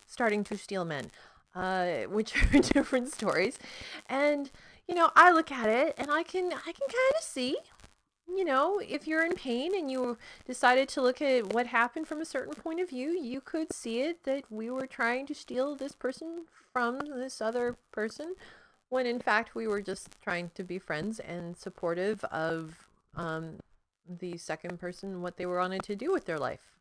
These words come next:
Uh, and they were making choices, and the first person didn't like those choices, and we were in the middle. But it's really easy to blame us, 'cause we already have this reputation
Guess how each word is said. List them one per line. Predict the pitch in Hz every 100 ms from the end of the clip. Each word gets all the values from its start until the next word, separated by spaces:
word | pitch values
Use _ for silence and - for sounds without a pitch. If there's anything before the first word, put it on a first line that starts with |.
| -
Uh, | 147 135 127 151 - _ -
and | 147
they | 151
were | 170
making | 190 - 233
choices, | 233 302 - 156 139 -
and | 151 147 147
the |
first | - 175 -
person | 180 208
didn't | 196 208
like | 220 220
those | 220
choices, | - 247 - 151 127 -
and | 135 139 147 143 143 143 135 117 110 113 131
we | 135
were | 143
in |
the | 165
middle. | 156 143 - - - - -
But | 320
it's | 311
really | 339 339
easy | 285 339 277
to |
blame | 208 175 160
us, | 117 -
'cause | 247 262
we | 254 277
already | 247 277 262
have | 208 - 202 214
this | 214
reputation | 208 202 202 202 196 175 170